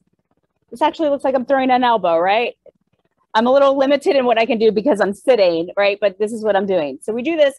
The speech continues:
and we do this for a few minutes, and we can, we can stop now, Jesse. Um, we do this.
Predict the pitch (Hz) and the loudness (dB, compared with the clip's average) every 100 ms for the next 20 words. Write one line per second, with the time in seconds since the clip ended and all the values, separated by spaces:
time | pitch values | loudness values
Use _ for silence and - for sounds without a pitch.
0 | _ _ _ _ 294 330 339 339 - 294 | _ _ _ _ -4 -4 -2 -6 -4 -6
1 | 302 285 254 208 180 - 233 226 226 233 | -6 -8 -6 -8 -10 -12 -10 -10 -10 -8
2 | 240 226 - - - 208 233 214 - _ | -6 -6 -6 -6 -8 -8 -12 -18 -20 _
3 | - 262 240 165 233 262 226 339 381 | -6 -2 0 -2 -4 -4 -2 -2 -4